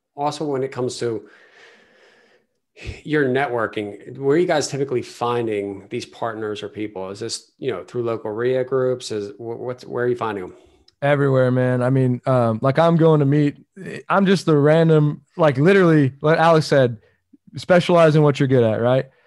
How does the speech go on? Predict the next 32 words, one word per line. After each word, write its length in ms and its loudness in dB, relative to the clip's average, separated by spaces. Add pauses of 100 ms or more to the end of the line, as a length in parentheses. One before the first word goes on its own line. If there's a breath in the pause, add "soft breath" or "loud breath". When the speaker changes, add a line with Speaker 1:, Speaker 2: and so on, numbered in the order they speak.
(100)
Speaker 2:
So 200 0
me 300 2
is 220 0
like, 280 0 (160)
I'll 140 2
meet 340 0 (140)
anybody. 580 0
I'm, 200 0
I'm 180 2
meeting 280 2
a 40 2
guy 220 4
who's 180 2
running 220 2
for 160 -2
mayor 420 2
in 120 0
Georgetown 680 0
after 260 -2
this 380 0
and 220 -2 (220)
has 180 0
nothing 320 2
to 80 2
do 80 2
with 140 2
real 160 4
estate 400 -4 (760)
that 240 -2 (180)
on 140 2
the 80 2
surface, 640 0